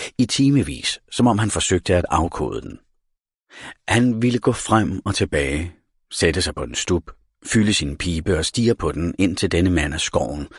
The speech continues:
vidste præcis, hvor træet skulle sidde resten af sit liv. Det tog flere år,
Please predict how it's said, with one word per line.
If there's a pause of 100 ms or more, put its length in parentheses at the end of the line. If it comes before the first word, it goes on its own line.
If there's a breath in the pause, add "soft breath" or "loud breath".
(120)
vidste (260 loud breath)
præcis,
hvor
træet
skulle
sidde (380 loud breath)
resten
af
sit
liv. (920)
Det
tog
flere
år,